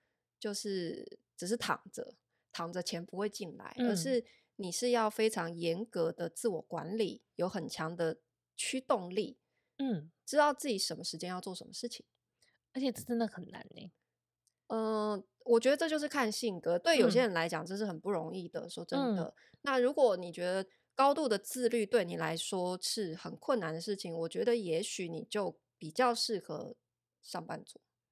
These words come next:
Speaker 2: 或者是在一个比较有群众的，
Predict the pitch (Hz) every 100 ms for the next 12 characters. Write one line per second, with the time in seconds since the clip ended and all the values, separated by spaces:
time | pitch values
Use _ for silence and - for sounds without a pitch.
0 | _ _ _ _ 320 262 170 165 240 233
1 | 220 185 - 226 208 202 196 190 226 226
2 | 196 170 - - - 185 180 202 226 196
3 | 175 170 165